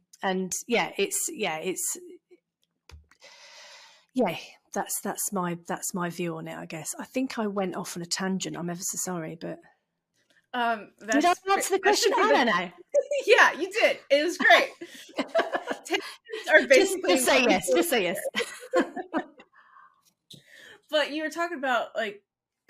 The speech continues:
Speaker 2: co-, co-, comedic actors doing emotional scenes. Your character went through a lot of emotional stuff in season two.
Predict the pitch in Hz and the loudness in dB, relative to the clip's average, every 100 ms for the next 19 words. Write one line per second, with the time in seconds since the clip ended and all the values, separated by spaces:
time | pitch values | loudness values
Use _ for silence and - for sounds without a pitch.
0 | _ _ - 254 233 - - _ - 220 | _ _ -12 -6 -6 -6 -18 _ -12 -8
1 | 196 151 170 - 233 262 285 285 - - | -8 -8 -12 -10 -6 -4 -4 -6 -12 -6
2 | 202 196 - 185 180 180 202 190 185 180 | -4 -4 -6 -6 -6 -10 -10 -10 -10 -6
3 | 185 190 196 175 180 196 170 165 - _ | -6 -8 -12 -14 -14 -14 -14 -16 -20 _
4 | _ _ - 254 330 262 208 202 208 196 | _ _ -6 -4 -2 0 0 0 -6 -6
5 | 190 - 202 196 185 175 - 185 180 190 | -8 -8 -10 -6 -6 -8 -8 -8 -4 -2
6 | 185 185 160 165 170 165 160 110 127 - | -2 -6 -10 -10 -12 -16 -14 -16 -16 -16
7 | 170 156 160 165 139 143 147 123 | -14 -14 -14 -16 -16 -18 -16 -16